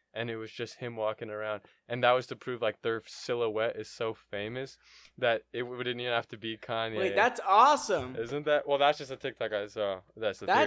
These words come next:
Speaker 1: theory.
Speaker 2: pretty cool, though.
Speaker 1: That's
Speaker 2: That just
Speaker 1: nuts.
Speaker 2: shows, that's such, that's such a flex of, like, look how famous I am.
Speaker 1: I don't even have to show
Speaker 2: <laughs>
Speaker 1: anything.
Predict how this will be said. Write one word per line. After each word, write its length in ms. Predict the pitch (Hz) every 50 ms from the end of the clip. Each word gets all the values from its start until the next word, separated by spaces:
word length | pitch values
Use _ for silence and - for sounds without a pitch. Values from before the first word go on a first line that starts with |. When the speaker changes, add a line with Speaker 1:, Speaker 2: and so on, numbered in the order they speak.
| 202 185
Speaker 1:
theory. 60 | - -
Speaker 2:
pretty 240 | - 214 208 190 175
cool, 380 | - - 208 220 220 196 165 135
though. 320 | 135 127 120 113 117 139 _ _ -
Speaker 1:
That's 240 | 98 110 131 135 -
Speaker 2:
That 100 | 180 208 110
just 160 | 110 110 113
Speaker 1:
nuts. 120 | 110 101
Speaker 2:
shows, 400 | 156 240 240 240 226 214 226 196 185 _ _ _ _ _ _ _ _ _
that's 260 | - 190 208 202 -
such, 360 | - - - 247 240 247 - - 202 202
that's 240 | 214 233 240 240 -
such 220 | 277 277 254 -
a 60 | 247
flex 560 | - - - 208 214 220 220 - - - - 208
of, 180 | 190 165 170
like, 320 | 175 175 170 156 147 - - _ _ _ _ _ -
look 260 | 196 240 294 269 - 294
how 200 | 262 220 190 185
famous 680 | 185 - - 220 233 233 240 233 240 240 240 233 - - -
I 260 | 175 175 175 175 170
am. 540 | 165 156 156 156 151 147 139 135 135 - - -
Speaker 1:
I 60 | -
don't 220 | 113 113 120 123 127
even 100 | 123 120
have 100 | - -
to 60 | 113
show 520 | 107 - - - - 123 113 110 107 107 -
Speaker 2:
<laughs> 40 | -
Speaker 1:
anything. 500 | 113 110 110 107 107 104 104 98 95 92